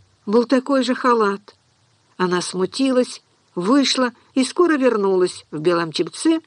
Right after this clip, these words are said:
и в таком же переднике. Мама стала засыпать. При виде Зенотти задрожала, выпила питьё и заснула. Я приехала домой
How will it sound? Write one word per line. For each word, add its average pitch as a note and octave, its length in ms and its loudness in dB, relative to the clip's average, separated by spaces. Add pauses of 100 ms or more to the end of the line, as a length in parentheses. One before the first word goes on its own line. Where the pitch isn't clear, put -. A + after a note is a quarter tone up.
(220)
и G#3+ 100 2
в F#3+ 80 -4
таком A#3 320 0
же B3+ 100 -4
переднике. C#3+ 680 -4 (800)
Мама D4+ 320 2
стала C4+ 340 -2
засыпать. B3+ 760 -8 (640)
При F3 180 0
виде F3+ 320 0
Зенотти F3 760 -4 (100)
задрожала, E3 800 -4 (520)
выпила C4+ 500 2
питьё G#3+ 500 -2 (200)
и B3+ 120 -2
заснула. C#3 640 -8 (680)
Я A3+ 280 -2
приехала D#3 580 -4
домой E3 480 -2